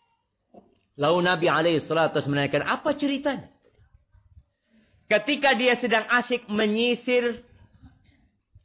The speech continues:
rambutnya putrinya Fir'aun. Sisir itu jatuh. Lalu Masyitah mengatakan, "Bismillah.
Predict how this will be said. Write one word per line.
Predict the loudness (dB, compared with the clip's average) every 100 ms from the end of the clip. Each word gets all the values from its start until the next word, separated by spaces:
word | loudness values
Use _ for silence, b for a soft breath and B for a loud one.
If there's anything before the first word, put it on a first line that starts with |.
| _ _ -6
rambutnya | 0 2 2 2 0 2 2 0 -2 0 2 0 -4 -16 -6
putrinya | -4 -2 0 0 0
Fir'aun. | 0 -2 -6 -10 _ _ _ _
Sisir | -4 0 0
itu | 0 0
jatuh. | 0 0 0 -6 -8 _ _ _ _ _ _ _ _ _ _ _ _ _
Lalu | 0 2 4
Masyitah | 2 0 -2 -2 -2
mengatakan, | -2 -2 -2 -2 -2 -2 -4 -8 -18 _ _ _ _ _ _ _ _ _ _
"Bismillah. | -4 -4 -4 -4 -2 0 0 -2